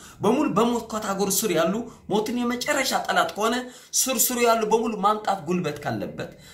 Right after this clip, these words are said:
በሕይወት ካታጎሪ ስር ስር ያሉ እነ ጤንነት፣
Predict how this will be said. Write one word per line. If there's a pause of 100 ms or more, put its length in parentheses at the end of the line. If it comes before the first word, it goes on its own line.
(220)
በሕይወት
ካታጎሪ
ስር
ስር
ያሉ
እነ
ጤንነት፣